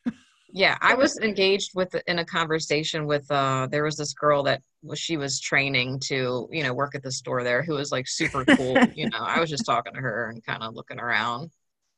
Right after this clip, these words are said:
Speaker 2: I left him to deal with her, you know?
Speaker 1: <laughs> You go
Speaker 2: I say deal with,
Speaker 1: ahead.
Speaker 2: you know what I mean? Yeah.
Speaker 1: <laughs> All right.
Speaker 2: All right.
Speaker 1: Witches, bottles, and jars.
Speaker 2: Mm-hmm.
Speaker 1: What is it? Sh-, okay, so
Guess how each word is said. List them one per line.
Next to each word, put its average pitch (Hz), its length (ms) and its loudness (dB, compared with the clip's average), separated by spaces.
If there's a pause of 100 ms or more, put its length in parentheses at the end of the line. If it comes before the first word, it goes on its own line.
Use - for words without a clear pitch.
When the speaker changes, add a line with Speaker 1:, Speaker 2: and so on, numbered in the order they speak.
Speaker 2:
I 175 80 4
left 170 340 4
him 156 160 0
to 147 60 -4
deal 143 280 4
with 147 160 2 (440)
her, 151 340 6 (160)
you 170 80 -2
know? 185 240 4 (680)
Speaker 1:
<laughs> 262 100 2 (440)
You 392 300 2
go 392 100 8
Speaker 2:
I 392 40 10
say 381 280 6
deal 381 180 8
with, 262 40 2
Speaker 1:
ahead. 170 240 2
Speaker 2:
you 165 60 -6
know 147 40 -4
what 127 120 -4
I - 20 -2
mean? 220 260 -14 (220)
Yeah. 180 260 4 (800)
Speaker 1:
<laughs> - 960 -20
All 226 140 8
right. 185 300 6 (300)
Speaker 2:
All 165 120 2
right. 135 140 2
Speaker 1:
Witches, 240 280 4 (160)
bottles, 220 540 6 (100)
and 190 240 0
jars. 170 720 4 (340)
Speaker 2:
Mm-hmm. 156 340 -2 (1040)
Speaker 1:
What 220 160 6
is 247 100 6
it? 277 140 4
Sh-, - 120 -8 (320)
okay, 170 320 2
so 190 600 4